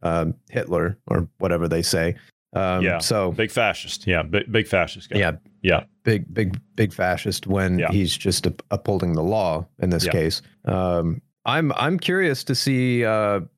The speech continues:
Speaker 1: what, what, what's gone on, because if any of you have listened to other alternative media sources, uh, other podcasts, um, you may have heard them talk about how, um,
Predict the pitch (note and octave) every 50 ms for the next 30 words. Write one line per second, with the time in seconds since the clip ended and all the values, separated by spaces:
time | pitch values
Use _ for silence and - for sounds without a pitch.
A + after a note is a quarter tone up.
0 | _ _ G2 A#2+ C3+ C3 - - A#2 - A2+ - - _ _ _ - A2+ B2+ A#2+
1 | - - A#2+ G#2+ A2+ A#2 A#2+ A2 G#2 G2 A2 G2 - B2+ A#2 A#2 A2+ G#2+ - -
2 | - _ _ _ _ _ - C#3 C3 B2+ - - - _ _ _ _ - F#3 A3
3 | A3 G#3+ F#3 C#3+ D#3+ E3 D3 C3+ C3+ C3 A2 A2+ A2 B2+ C#3 B2+ - - C#3 B2
4 | A#2 A2 G2 - - - - - B2 A#2+ A2 A2+ A2+ G#2+ G#2+ G#2 G2+ G2+ G2+ F#2+
5 | - - - _ _ _ _ - C3 C3 C3+ D#3 D3+ D3+ C#3 - G2+ G#2 - -
6 | D3 C#3+ C3+ C3+ C3+ B2+ A#2 - - - C3+ C3+ C3+ C3+ C3 C3 C3 C3 - -
7 | C#3 C#3+ C3 - C#3+ - C#3+ - - - - G#2 G2 F#2+ F#2 - G#2+ A#2 G#2+ -
8 | - B2 G#2+ A2 A2+ - - A#2 A#2 A2+ A#2+ - - - - - - _ _ _
9 | _ G#2+ G#2+ G#2+ G#2+ G#2+ G#2 G#2 G2 G2+ F#2 - - _ _ _ - G#2+ A#2 A#2+
10 | C3 B2+ B2+ B2 A#2+ - - _ - - F#2 G#2+ A#2+ C3 C#3 C#3 B2+ B2 - -
11 | D#3 E3 D#3 C3 B2+ C#3 B2+ A#2+ - - C#3 E3 E3 - D#3 A#2+ G#2 G2 G2 -
12 | - A2 G2+ G2 G2 F#2+ F#2+ F#2+ F#2+ F#2 - - _ _ _ _ - F#2+ G2 G2
13 | F#2+ F#2 F#2 F#2 F2+ F2